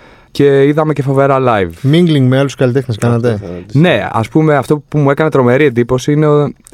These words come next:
Speaker 1: ε, όταν, όταν τελειώσαμε το set μας, στη σκηνή που παίζαμε, ήρθε ένα παιδί που ήταν, ε, που έπαιζε μετά από εμάς. Δεν ήξερα την μπάντα κλπ. Και μου λέει, «Πο-, πολλά συγχαρητήρια» κλπ. Και το βράδυ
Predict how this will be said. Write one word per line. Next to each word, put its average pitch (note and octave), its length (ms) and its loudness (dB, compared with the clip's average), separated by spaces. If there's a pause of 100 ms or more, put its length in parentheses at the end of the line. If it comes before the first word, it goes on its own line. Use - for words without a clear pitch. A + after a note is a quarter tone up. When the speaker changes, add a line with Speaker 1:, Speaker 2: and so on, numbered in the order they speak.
Speaker 1:
ε, F#2 340 -2
όταν, B2 300 -2
όταν B2+ 200 0
τελειώσαμε C3 360 0
το A#2+ 160 -2
set G#2+ 180 -2
μας, B2 380 -4 (340)
στη - 200 -10
σκηνή A2 260 -2
που A2 140 -4
παίζαμε, A2 460 0 (480)
ήρθε C#3 1000 0
ένα C#3 240 0
παιδί A#2+ 500 0 (420)
που C3+ 100 -2
ήταν, C3+ 280 0
ε, A#2+ 500 2 (180)
που B2+ 120 4
έπαιζε B2+ 200 0
μετά B2 200 0
από A#2+ 140 -2
εμάς. A2+ 560 -2
Δεν A#2+ 200 0
ήξερα A2 220 -2
την E2+ 120 -8
μπάντα F2 220 -4
κλπ. G#2 260 -4
Και B2+ 100 -2
μου B2 100 2
λέει, B2+ 160 -2 (180)
«Πο-, A2+ 120 -6
πολλά A#2 260 0
συγχαρητήρια» A2+ 460 -2
κλπ. G2 180 -4 (800)
Και C3 120 2
το B2 120 2
βράδυ D3 540 2